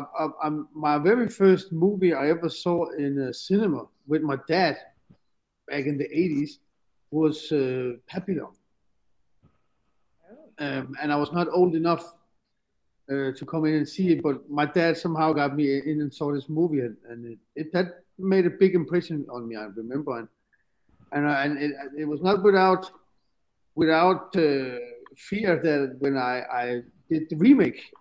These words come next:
Speaker 1: of Papillon that I did with, uh, Michael Nohr and Charlie Hunnam and Rami Malek, um, uh, that, uh, because it's like a classical movie that nobody really should touch. Uh,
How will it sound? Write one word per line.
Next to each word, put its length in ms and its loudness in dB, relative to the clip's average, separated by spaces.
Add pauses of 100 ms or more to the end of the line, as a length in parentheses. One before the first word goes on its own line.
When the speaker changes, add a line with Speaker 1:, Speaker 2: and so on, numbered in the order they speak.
Speaker 1:
of 200 -10
Papillon 420 0 (500)
that 180 -8
I 120 -4 (100)
did 200 -4
with, 120 -2 (100)
uh, 360 -4
Michael 280 -6
Nohr 380 -2 (380)
and 300 -8
Charlie 300 -2
Hunnam 460 0
and 300 -12
Rami 280 -2
Malek, 500 0 (840)
um, 540 -4 (1120)
uh, 300 -4
that, 140 0
uh, 340 -10 (360)
because 340 2
it's 180 4
like 140 2
a 80 0
classical 640 0
movie 280 4
that 260 0 (540)
nobody 320 2
really 260 2
should 240 -10
touch. 400 -10 (760)
Uh, 120 -6